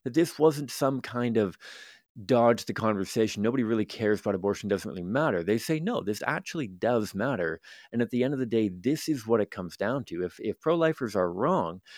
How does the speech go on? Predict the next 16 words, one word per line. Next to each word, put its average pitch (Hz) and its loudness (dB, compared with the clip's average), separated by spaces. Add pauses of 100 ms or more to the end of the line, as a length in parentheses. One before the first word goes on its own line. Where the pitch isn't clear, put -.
(200)
then 117 0
Peter, 131 0
you 117 0
and 180 -2
I 175 0
are 110 4
massive 104 -4
jerks. 101 -2
And 107 -2
there's 117 0
a 104 2
growing 107 2
movement 110 -2
of 104 0
very 175 2
young, 104 0